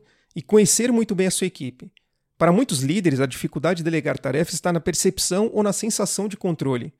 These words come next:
Muitos acham que se não estiver sob o seu domínio e participação ativa, aquela atividade não será bem feita. A evidência mais clara de líderes com dificuldade de delegar as atividades é o perfil centralizador.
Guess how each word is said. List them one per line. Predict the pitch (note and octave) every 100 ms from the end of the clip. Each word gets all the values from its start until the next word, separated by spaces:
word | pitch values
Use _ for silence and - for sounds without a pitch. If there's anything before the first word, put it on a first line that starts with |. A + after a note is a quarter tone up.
| _ _ _ _
Muitos | E3 G3 F3+ D#3+
acham | G#3+ - D#3
que |
se | -
não | F3+ A#3
estiver | A#3 E3+ D#3
sob | E3 C3+
o |
seu | - D3
domínio | C#3 C3+ D#3
e |
participação | - C#3 - - C3 D3+ C3+
ativa, | - F#3+ G#3+ C3 A#2+ _ _ -
aquela | E3 F3
atividade | F3 E3 E3+ D#3+ D3
não | F3
será | A3 G#3 F#3
bem | F3
feita. | E3+ C#3 - D#3 - _ _ _ _ _ _ -
A | D3+
evidência | E3 F#3+ - F#3
mais | A#3 -
clara | F3+ E3+
de | C#3
líderes | C#3+ D#3 C3 A#2+
com | - A3+
dificuldade | B3+ - D#3+ D#3+ C#3+
de | A#2+
delegar | C#3+ C3+ C#3
as | C3+
atividades | C3+ C3+ B2 E3+ C#3+ D#3
é |
o |
perfil | E3 E3+ - F#3+
centralizador. | - G#3+ G#3+ G3+ F3+ F3+ B2+ C#3